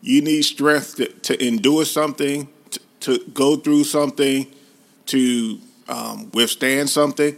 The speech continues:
That's why you need strength. And so, you know, you, we quote scriptures all the time, but I don't think we actually think about what we're saying when we're saying it.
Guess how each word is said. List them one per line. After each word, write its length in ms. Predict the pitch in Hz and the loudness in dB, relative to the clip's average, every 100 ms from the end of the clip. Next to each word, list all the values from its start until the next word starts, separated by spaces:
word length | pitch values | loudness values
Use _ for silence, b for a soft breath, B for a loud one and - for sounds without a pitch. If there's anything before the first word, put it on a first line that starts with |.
| - | -4
That's 260 | 127 190 | -2 -2
why 160 | 139 127 | 0 0
you 160 | 120 120 | 0 2
need 240 | 120 107 | 0 0
strength. 460 | - 151 170 - - - | -4 -4 -4 -6 -14 -10
And 160 | 120 120 | -8 -6
so, 440 | - 139 131 127 b b b b b b _ _ _ _ | -2 0 0 -4 b b b b b b _ _ _ _
you 120 | 131 | -2
know, 340 | 139 131 127 - - - _ _ _ _ _ | 0 2 0 -2 -12 -20 _ _ _ _ _
you, 280 | 143 151 156 | 2 2 2
we 180 | 151 165 | 0 -2
quote 360 | - 180 180 - | -2 0 0 -2
scriptures 600 | - 175 - 165 156 143 - _ _ | 0 0 0 0 0 -4 -14 _ _
all 260 | 135 151 156 | 0 2 2
the 100 | 151 | 0
time, 400 | - 143 147 127 | 0 0 0 0
but 100 | 127 | 0
I 160 | 139 | 2
don't 240 | 151 151 147 | 2 -2 -4
think 340 | - 147 127 | -2 -2 -2
we 160 | 135 139 | 0 0
actually 320 | 135 - 127 | 0 -2 -6
think 320 | - 156 135 | -2 -2 0
about 380 | 131 127 127 - | -4 -2 -2 0
what 260 | 127 - | 0 0
we're 120 | 127 143 | -2 -6
saying 480 | - 143 135 120 104 - | 0 2 4 0 -6 -4
when 220 | 123 131 | -2 2
we're 120 | 123 | 0
saying 400 | 120 151 120 | 0 0 0
it. 80 | 101 | -4